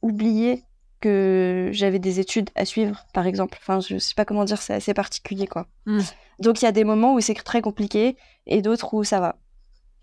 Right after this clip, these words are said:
Speaker 2: Et, euh, donc, bah, le T D I, c'est un trouble qui est encore très mal connu, parfois mal représenté.
Speaker 1: Oui, c'est ça. Oui, oui. En France, oui, euh, il est très mal connu.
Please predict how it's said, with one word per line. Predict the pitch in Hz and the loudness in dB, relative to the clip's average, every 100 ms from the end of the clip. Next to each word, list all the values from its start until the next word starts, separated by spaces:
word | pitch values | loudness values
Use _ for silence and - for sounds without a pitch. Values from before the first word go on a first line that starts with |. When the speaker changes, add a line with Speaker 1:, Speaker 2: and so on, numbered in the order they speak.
| _ _ _ _ _ - _ _ _ _ 208 | _ _ _ _ _ -20 _ _ _ _ 0
Speaker 2:
Et, | 202 196 | 2 4
euh, | 185 180 180 180 175 | 4 4 2 0 0
donc, | 175 185 - | 0 -2 0
bah, | 185 | 0
le | 202 | 2
T | 185 220 | 2 2
D | 214 | 4
I, | 247 | 2
c'est | 240 | 2
un | 180 | 2
trouble | 175 220 | 2 -4
qui | - | 0
est | 190 | 0
encore | 180 - - _ - | 2 -2 -4 _ -16
très | - 214 | -2 2
mal | 208 196 | 4 2
connu, | 185 214 233 269 277 220 - | 0 2 4 4 2 0 -6
parfois | 208 196 - 208 | -4 -4 0 2
mal | 202 214 | 4 4
représenté. | 214 214 - 202 202 208 269 269 _ - - _ - | 2 0 0 0 0 2 2 0 _ -20 -20 _ 0
Speaker 1:
Oui, | 247 | 0
c'est | 233 220 | 2 2
ça. | 226 208 | 2 0
Oui, | 226 254 | 0 2
oui. | 247 220 | 2 2
En | 220 | 0
France, | - 262 262 262 | 0 -2 -2 0
oui, | 262 | 2
euh, | 202 | 4
il | 190 185 | 4 2
est | 185 | -2
très | - 214 | -2 0
mal | 202 | 0
connu. | 208 214 240 | 0 0 0